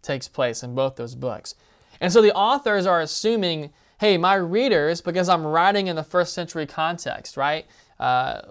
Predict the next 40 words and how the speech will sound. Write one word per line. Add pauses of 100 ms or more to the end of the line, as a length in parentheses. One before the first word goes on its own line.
Luke
is
writing
his,
I
think
Luke
is
written,
writing
in
the
fifties. (400)
Um, (180)
Matthew,
I
know,
was
in,
was
in
the,
was
in
the
late
fifties. (360)
Um, (260)
when,
when
they're
writing
to
their
audience, (200)
hey,
the,
the
audience
knows